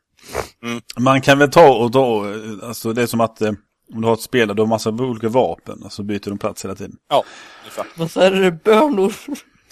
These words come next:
Speaker 1: Det är ju också en sak att ha-, haka upp sig på, Mattias.
Speaker 3: Ja. <laughs> Okej.
Speaker 2: Okej.
Speaker 1: Ja,
Speaker 2: Ja.
Speaker 1: spel nummer tio. Limbo på P S tre. Jag var lite
Speaker 3: Oh.
Speaker 1: sent till festen där.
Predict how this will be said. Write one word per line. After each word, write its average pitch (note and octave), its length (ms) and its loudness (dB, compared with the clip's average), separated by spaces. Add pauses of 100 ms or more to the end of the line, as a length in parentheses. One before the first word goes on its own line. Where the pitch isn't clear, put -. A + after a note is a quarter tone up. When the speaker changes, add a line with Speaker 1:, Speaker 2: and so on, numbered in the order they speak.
(1800)
Speaker 1:
Det F#3 140 4
är D#3+ 80 4
ju D3+ 80 2
också C#3 260 2
en B2 60 -8
sak B2 260 0
att A#2 80 -2
ha-, A#2 320 2
haka B2+ 280 0
upp A#2 100 -8
sig G#2+ 120 -6
på, G#2+ 120 -8
Mattias. F#2+ 540 -4 (100)
Speaker 3:
Ja. F#3 440 2
<laughs> G#3+ 60 -6 (2250)
Okej. G3 300 0
Speaker 2:
Okej. C3 340 2 (100)
Speaker 1:
Ja, D3+ 180 4 (520)
Speaker 2:
Ja. C3 100 2
Speaker 1:
spel D#3+ 140 0
nummer D#3+ 180 -2
tio. B2 380 0 (600)
Limbo B2+ 540 0 (240)
på A2+ 80 -16
P A2+ 180 -2
S G2+ 140 -2
tre. F2 200 -8 (180)
Jag B2 100 -6
var A#2 80 -6
lite A2+ 120 -2
Speaker 3:
Oh. D#3+ 80 -4
Speaker 1:
sent G#2+ 180 -4
till - 100 -10
festen G#2+ 360 -6
där. F#2+ 140 -4